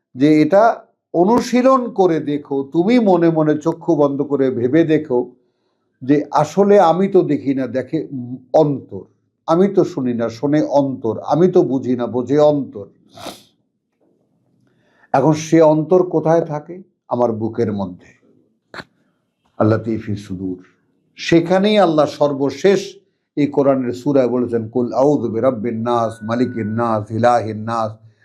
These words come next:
মিন শাররিল ওয়াসওয়াসিল খান্নাস, আল্লাযী ইউওয়াসওয়িসু ফি সুদুরিন নাস।"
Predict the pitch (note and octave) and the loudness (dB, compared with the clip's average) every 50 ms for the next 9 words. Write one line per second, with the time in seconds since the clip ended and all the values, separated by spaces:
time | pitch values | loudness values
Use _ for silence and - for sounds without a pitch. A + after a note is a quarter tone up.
0 | _ _ _ - A2 A#2+ C3 C3+ B2 A#2 - - - D#3+ D#3+ D3+ C3+ C3+ C#3+ B2+ | _ _ _ -10 -4 0 2 2 2 0 -6 -6 0 0 0 2 2 2 2 2
1 | A#2+ A#2 A2 A#2+ A#2+ - - - A2+ A2+ A#2+ B2+ B2+ B2 - - D#3 D#3+ D3 D3+ | 0 -2 -2 -4 -4 -4 -6 -8 -2 0 2 2 2 0 0 0 0 0 0 -2
2 | - - B2 A#2 A2+ A2+ A2 G#2+ F#2+ F#2+ - - _ _ _ _ _ _ _ - | -4 -6 -6 -4 -4 -4 -2 -2 -2 -4 -4 -10 _ _ _ _ _ _ _ 0
3 | C#3 C3 C3 C3+ C#3 B2+ C#3 F3 F#3+ G3 F#3+ F#3 E3 D#3 D3 C#3+ C3 D3 D3+ D3 | 2 4 4 4 4 4 2 2 2 2 2 0 2 2 2 4 4 4 2 2
4 | D3 - D3 C#3 B2 - D3+ D#3 C#3+ - - C3 B2 B2 - C3+ C3+ B2+ C#3+ D3+ | 0 -4 -4 -4 -2 -2 -2 -4 -4 -2 -4 -4 -4 -4 -4 -4 -2 0 2 2
5 | D3 C#3 C#3 C3 A#2+ A#2 A2+ A2+ A2 G2+ G2+ - - - _ | 4 4 4 2 0 -4 -6 -6 -6 -6 -6 -10 -14 -20 _